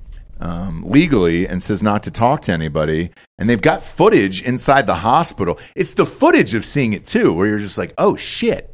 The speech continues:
a murder just took place an hour ago, and now I'm watching you inside the hospital trying to talk everybody out of it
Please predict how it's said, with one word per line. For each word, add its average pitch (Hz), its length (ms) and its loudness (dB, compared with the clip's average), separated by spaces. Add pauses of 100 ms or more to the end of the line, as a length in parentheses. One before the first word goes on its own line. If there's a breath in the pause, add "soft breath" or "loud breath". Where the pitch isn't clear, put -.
(320 soft breath)
a - 40 -8
murder 180 380 2
just 147 280 -2
took 151 200 -2
place 117 360 2
an 101 160 -4
hour 104 380 2
ago, 78 360 -6 (260 soft breath)
and 98 120 -4
now 107 160 2
I'm 110 160 -2
watching 113 560 -2
you 104 180 0
inside 107 380 -2
the 85 80 -2
hospital 87 500 -2
trying 104 260 -4
to - 120 -12
talk 117 280 4
everybody 98 480 0
out 110 180 6
of 85 120 0
it 82 180 -6